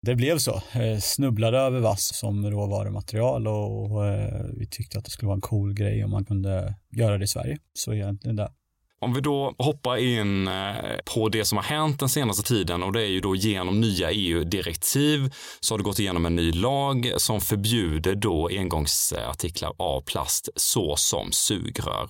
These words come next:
Speaker 1: Yes.
Speaker 2: Och det har ju kommit fram då andra alternativ på marknaden. Det finns sugrör av papper, det finns av bambu, det finns av metall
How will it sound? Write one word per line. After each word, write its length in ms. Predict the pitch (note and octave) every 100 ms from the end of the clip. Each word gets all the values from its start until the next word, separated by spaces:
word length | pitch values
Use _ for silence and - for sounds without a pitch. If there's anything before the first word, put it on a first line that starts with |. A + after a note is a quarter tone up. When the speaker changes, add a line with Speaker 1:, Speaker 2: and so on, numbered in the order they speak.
| -
Speaker 1:
Yes. 400 | C#3 G2+ - - -
Speaker 2:
Och 120 | A#2+
det 120 | C3
har 160 | B2+ D3+
ju 100 | C3+
kommit 260 | C#3 C#3
fram 400 | D#3+ C#3 A#2+ B2+
då 260 | C3 B2 F#2+
andra 440 | - A2+ A2 F#2
alternativ 420 | D#2 D#2+ E2 G#2+ D#2+
på 60 |
marknaden. 720 | F#2 B2 A#2 A#2 A#2 B2+ B2+ A2
Det 100 | F2
finns 180 | F2
sugrör 380 | - F2+ D#2+ D2
av 260 | C#2+ C2 C#2+ -
papper, 960 | B2+ C3+ _ - B2 A#2+ B2 A#2 G#2+
det 100 | F#2
finns 520 | G2 E2+ D#2+ - - -
av 320 | D#2 C#2+ D2+
bambu, 580 | D#2 A#2 B2 A#2 A#2 A#2 - -
det 60 | -
finns 200 | F#2+ D2+
av 100 | D2+
metall 920 | D2 - - B2 B2 B2+ B2+ B2